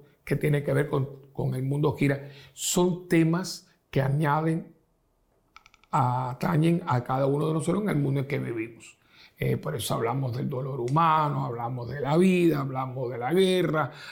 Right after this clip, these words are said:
hablamos de, de tantas cosas, ¿no? Hoy vamos a tener un programa que se llama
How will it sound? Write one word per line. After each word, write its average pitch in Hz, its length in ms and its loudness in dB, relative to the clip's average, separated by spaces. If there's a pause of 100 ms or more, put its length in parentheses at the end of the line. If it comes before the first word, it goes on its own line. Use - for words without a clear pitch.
(100)
hablamos 147 580 -2
de, 143 540 -4
de 143 140 -2
tantas 160 340 0
cosas, - 360 -6
¿no? 190 180 0 (540)
Hoy 208 320 4
vamos 165 300 2
a - 20 -2
tener 156 160 0
un 160 60 -2
programa 151 400 0
que 151 120 -4
se - 100 -4
llama 135 380 0